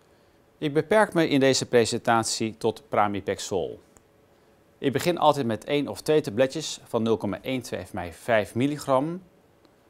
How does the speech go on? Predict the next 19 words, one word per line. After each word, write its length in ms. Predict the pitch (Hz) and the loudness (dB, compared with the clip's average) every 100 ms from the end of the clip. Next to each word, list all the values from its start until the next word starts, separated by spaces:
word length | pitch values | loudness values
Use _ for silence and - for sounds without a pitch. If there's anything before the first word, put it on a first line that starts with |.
| _ _ _ _ _ _ _ | _ _ _ _ _ _ _
En 100 | - | -6
het 100 | 101 | -4
maximum 440 | 98 143 - 135 110 | 2 2 2 -2 -2
is 180 | 92 - | -4 0
eigenlijk 420 | 120 120 117 - - | 0 0 -4 -8 -4
twee 280 | 131 123 | 2 4
milligram 400 | 113 98 92 101 | 4 -2 -4 -6
per 140 | 95 90 | -4 -4
dag. 340 | 82 - - _ _ | -4 -6 -20 _ _
Daarvoor 480 | 110 98 - 123 139 | -2 -2 2 2 2
gaan 220 | - 104 | 2 -2
de 80 | 101 | 0
bijwerkingen 720 | 95 98 101 104 101 101 98 | 2 2 2 0 0 -4 -2
erg 240 | 117 113 - | 0 0 0
toenemen. 560 | 156 120 90 80 71 - _ _ _ _ _ _ _ _ _ _ _ _ _ _ _ _ _ _ _ | 0 2 0 -4 -10 -16 _ _ _ _ _ _ _ _ _ _ _ _ _ _ _ _ _ _ _
Als 220 | - 165 - | 0 0 2
je 80 | |
ermee 320 | - 143 123 120 | 2 2 2 0
start, 600 | - - 160 151 - | -2 2 4 4 -2